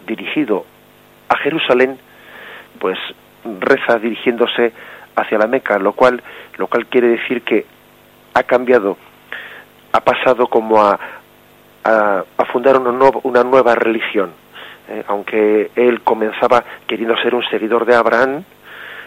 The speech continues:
llega un momento en el que él cambia esa orientación de su oración y es muy, muy significativo,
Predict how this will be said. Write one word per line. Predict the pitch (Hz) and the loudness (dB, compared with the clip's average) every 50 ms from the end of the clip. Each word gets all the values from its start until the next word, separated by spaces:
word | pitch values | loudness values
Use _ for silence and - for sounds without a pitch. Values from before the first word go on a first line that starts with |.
| - _ _ | -20 _ _
llega | 101 113 101 | -2 0 0
un | 113 117 | 0 -4
momento | 113 107 117 117 113 - - 156 - - | -2 -4 -4 -6 -4 0 0 0 0 0
en | - 123 117 | -4 -2 0
el | 131 147 135 | 0 -2 -2
que | - - 135 | -2 0 0
él | 135 127 - | 0 0 -2
cambia | _ - 139 131 127 113 104 104 107 101 92 - - - - - - - _ _ | _ -2 -2 -2 -2 -4 -6 -4 -4 -4 -6 -8 -12 -20 -20 -20 -20 -20 _ _
esa | - 123 120 - - 117 | 0 0 0 0 -4 -4
orientación | 117 120 117 120 113 - 110 - - - 135 123 | -2 0 0 -2 0 -2 -4 -4 0 -2 -2 -2
de | 110 113 | -2 -4
su | - - - | -4 -2 -2
oración | 123 123 123 - - 120 117 117 113 | 0 0 -2 -2 -2 -2 -2 -2 -2
y | 107 117 | 0 -2
es | 123 110 | -2 -2
muy, | 113 117 117 120 | -2 -4 -4 -2
muy | 113 104 107 113 123 123 117 | -2 -4 -6 -4 -4 -4 -4
significativo, | - 127 117 110 - - 110 - 107 104 - 139 127 98 98 92 | -4 -6 -6 -6 -6 -6 -2 -2 -2 -2 -2 -4 -4 -4 -8 -10